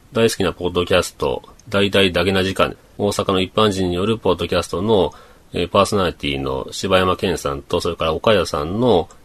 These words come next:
イベントに行ってる頃ですかね。えー、非常に楽しみですけども、この二人がね、えー、ポッドキャスト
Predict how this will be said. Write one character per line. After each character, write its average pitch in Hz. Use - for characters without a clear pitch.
イ 95
ベ 92
ン 90
ト 90
に 85
行 85
っ -
て -
る 85
頃 85
で 60
す -
か 76
ね。 85
え 98
ー、 95
非 104
常 107
に 104
楽 107
し -
み 104
で 90
す -
け 90
ど 85
も、 87
こ -
の 110
二 113
人 98
が 85
ね、 92
え 85
ー、 -
ポ 95
ッ -
ド 101
キ 107
ャ 104
ス -
ト 82